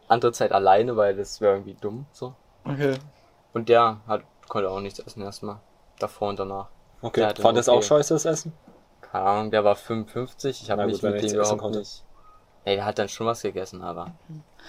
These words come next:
Speaker 2: Was genau hattest du eigentlich? Willst du das irgendwie, also kannst du das hier erzählen oder
Speaker 1: Also
Speaker 2: ist
Speaker 1: ich
Speaker 2: das zu
Speaker 1: hatte
Speaker 2: privat?
Speaker 1: Ist mir nicht zu privat, kann ich erzählen.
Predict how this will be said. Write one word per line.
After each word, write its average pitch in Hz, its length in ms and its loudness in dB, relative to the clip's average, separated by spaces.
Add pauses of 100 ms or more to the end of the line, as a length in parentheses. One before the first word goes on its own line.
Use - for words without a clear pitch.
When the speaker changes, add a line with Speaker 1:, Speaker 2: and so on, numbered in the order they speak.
(140)
Speaker 2:
Was - 160 0
genau 156 240 6
hattest 170 240 -4
du 190 60 8
eigentlich? 185 480 4
Willst 135 140 0
du 139 40 -2
das 127 220 -2
irgendwie, 123 340 -2
also - 180 -8
kannst 131 180 0
du 131 40 0
das 127 120 -2
hier 131 120 2
erzählen 139 400 2
oder 127 80 4
Speaker 1:
Also 131 120 4
Speaker 2:
ist - 60 -4
Speaker 1:
ich - 40 -6
Speaker 2:
das 117 160 4
zu 117 120 4
Speaker 1:
hatte 113 100 -2
Speaker 2:
privat? 120 380 -2 (960)
Speaker 1:
Ist - 100 -12
mir 113 80 -2
nicht 110 220 -6
zu - 80 -14
privat, 135 460 2
kann - 160 -10
ich - 80 -14
erzählen. 110 420 -10